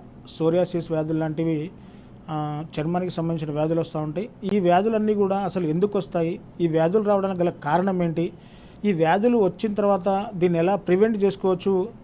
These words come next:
అనే దాని మీద, పలు అంశాల మీద సందేహాలను నివృత్తి చేయడానికి ప్రస్తుతం మన దగ్గర ప్రముఖ డెర్మటాలజిస్ట్ డాక్టర్ రాధికా రాణి గారు ప్రస్తుతం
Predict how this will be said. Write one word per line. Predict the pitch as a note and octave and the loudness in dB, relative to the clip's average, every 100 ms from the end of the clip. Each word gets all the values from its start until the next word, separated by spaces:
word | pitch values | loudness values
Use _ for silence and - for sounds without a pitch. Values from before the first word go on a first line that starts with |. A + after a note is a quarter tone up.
| - | -4
అనే | F3 G3 | -2 2
దాని | F3 F3 | 2 2
మీద, | F3+ F#3+ F3 G3 - - - - - | 0 0 -2 -6 -16 -20 -20 -20 -2
పలు | E3+ | 2
అంశాల | F3 E3 A3 | 2 0 -2
మీద | G#3 G3 F#3+ F#3 - | 0 0 0 -2 -8
సందేహాలను | - E3+ F#3+ F#3 F#3+ | -6 -2 0 0 0
నివృత్తి | D#3+ E3+ G3 | 0 0 2
చేయడానికి | F#3+ F3+ E3+ F3 E3 | 2 0 0 0 -2
ప్రస్తుతం | F3 E3 - F#3 | -4 -6 -2 -2
మన | E3 | 0
దగ్గర | D#3+ D#3+ F3 F3 E3 - - - - - | 0 2 2 2 0 -10 -20 -20 -16 -2
ప్రముఖ | F3 G3 G#3+ G3 F#3+ | 0 2 2 0 0
డెర్మటాలజిస్ట్ | E3 E3 F#3 F#3+ F3+ F3+ F#3 G3 A3 E3 | -2 0 2 2 0 -2 -2 -6 -4 -2
డాక్టర్ | E3 - F3 E3 - - | -2 0 -2 -2 -10 -6
రాధికా | D#3+ E3+ F#3+ G#3 | 0 0 2 2
రాణి | F#3 F3+ | 2 2
గారు | F3 E3+ E3+ E3 | 2 2 0 -2
ప్రస్తుతం | D#3+ - F3 E3+ | -6 -2 -2 -2